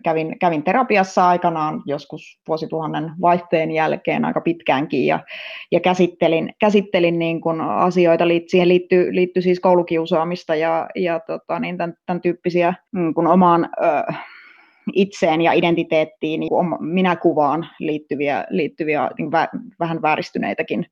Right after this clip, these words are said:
asenteita, jotka, jotka teki niin kuin aika paljon sit käytännön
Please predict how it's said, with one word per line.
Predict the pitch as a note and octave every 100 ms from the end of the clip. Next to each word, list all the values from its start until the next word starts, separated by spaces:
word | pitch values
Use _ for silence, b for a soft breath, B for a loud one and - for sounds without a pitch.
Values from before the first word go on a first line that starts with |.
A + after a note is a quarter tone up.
| -
asenteita, | D#3 D#3+ D3 D3+ D#3 E3 E3+
jotka, | D3 - - D#3 -
jotka | D#3 D3 - D3 _ -
teki | F3 E3+
niin | E3 D#3 D#3+
kuin | D#3+
aika | D#3+ D3+
paljon | D#3 D3+ D#3
sit | D#3 -
käytännön | E3+ E3 D3 D3